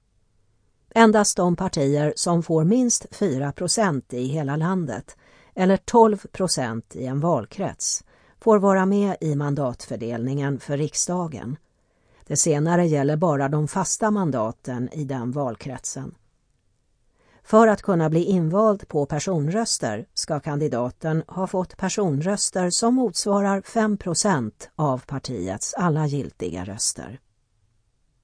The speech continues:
Ordning vid röstmottagningen. Det är röstmottagarnas ansvar att röstningen går till på rätt sätt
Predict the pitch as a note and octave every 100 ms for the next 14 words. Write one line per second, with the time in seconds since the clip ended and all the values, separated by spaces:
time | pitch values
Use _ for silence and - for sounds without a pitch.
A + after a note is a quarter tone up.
0 | _ _ _ _ _ _ _ _ _ _
1 | _ _ _ _ _ _ - G#3+ D3+ C#3
2 | A#3+ A#3 E3+ C#3+ B2+ C3 C3 - - B2+
3 | - F3 F3+ D3 B2 G#2+ E3 _ _ _
4 | _ _ _ _ _ _ _ _ _ _
5 | _ _ _ _ - E3 D#3+ E3 G3 -
6 | D3+ D#3 G#3+ B3 C4 A#3 A3+ A3+ D#3 A#2+
7 | - B2+ B2 - C#3+ D3 C3+ - - B2+
8 | B2+ C3 C3 C3+ C3+ G3+ A3+ A3+ F3+ C#3+
9 | G3 - - D3 D#3 - -